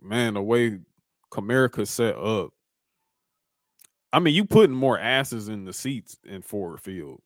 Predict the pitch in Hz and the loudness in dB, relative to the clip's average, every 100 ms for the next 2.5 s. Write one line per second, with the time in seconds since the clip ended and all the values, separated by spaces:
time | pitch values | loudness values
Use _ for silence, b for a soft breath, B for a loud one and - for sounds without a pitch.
0 | _ - 90 95 98 - 71 85 95 90 | _ -14 -12 -10 -10 -12 -14 -14 -14 -8
1 | 107 92 87 80 - - 110 82 82 69 | -6 -6 -8 -12 -16 -4 -4 -4 -10 -12
2 | - 71 65 58 64 | -16 -18 -18 -20 -20